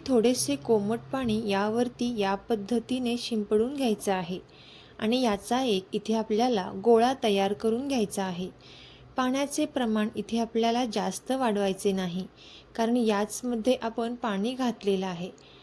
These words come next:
आणि हे अशा पद्धतीने मळून याचा एक गोळा तयार करून घ्यायचा आहे. जर गरज लागलीच तर अगदी थोडेसे पाणी इथे आपल्याला वापरायचं आहे. आता इथे आपण या पद्धतीने याचा एक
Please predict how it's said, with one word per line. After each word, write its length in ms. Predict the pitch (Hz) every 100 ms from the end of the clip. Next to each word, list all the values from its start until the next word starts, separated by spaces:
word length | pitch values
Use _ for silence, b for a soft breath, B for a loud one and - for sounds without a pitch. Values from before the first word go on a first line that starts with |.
| B B B
आणि 160 | 226 262
हे 180 | 254 277
अशा 340 | 233 - 240
पद्धतीने 720 | 247 262 226 254 254 262 269
मळून 380 | 269 240 202 202 220 B B 220
याचा 260 | 214 254 269
एक 200 | 247 233 208
गोळा 280 | 208 196 240 -
तयार 300 | 196 190 190
करून 360 | - 208 240
घ्यायचा 380 | 285 240 - 202
आहे. 260 | 185 175 185 - B B B B -
जर 180 | 226 294
गरज 460 | 247 233 233 262 269
लागलीच 680 | 247 196 190 233 190 - -
तर 100 | 254 -
अगदी 380 | 226 196 202 302 311
थोडेसे 420 | 254 226 226 277
पाणी 340 | - 226 208
इथे 200 | 208 208
आपल्याला 440 | 214 - 214 214 285
वापरायचं 540 | 262 208 190 180 -
आहे. 220 | 180 165 180 - B B B B B B B
आता 160 | 220
इथे 260 | 262 247 262
आपण 320 | 277 277 240 254 -
या 240 | 196 196
पद्धतीने 760 | 202 233 196 240 233 254 240 214
याचा 300 | 220 - 269
एक 180 | 277